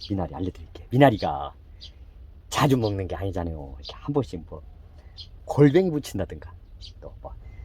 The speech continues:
또 그러잖아요. 뭐, 뭐 미나리 또 이렇게 뭐 초무침할 때 조금씩 들어가잖아요. 매운탕도 조금씩 넣고. 그러니까 요때 근당에서 이렇게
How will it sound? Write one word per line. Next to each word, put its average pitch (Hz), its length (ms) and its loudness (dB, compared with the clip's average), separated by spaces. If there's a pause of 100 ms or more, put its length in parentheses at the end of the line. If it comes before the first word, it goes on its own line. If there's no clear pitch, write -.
(160)
또 - 80 -12
그러잖아요. 98 320 0 (380)
뭐, 73 120 -8 (380)
뭐 80 160 -12 (500)
미나리 104 360 2 (100)
또 85 180 -6
이렇게 - 200 -12
뭐 - 140 -14 (680)
초무침할 170 480 0
때 85 140 -6
조금씩 - 340 -4
들어가잖아요. 82 400 -10 (580)
매운탕도 104 440 6
조금씩 - 340 -4
넣고. - 220 -18 (640)
그러니까 82 320 -12 (120)
요때 90 300 -8 (480)
근당에서 101 340 2
이렇게 85 280 -10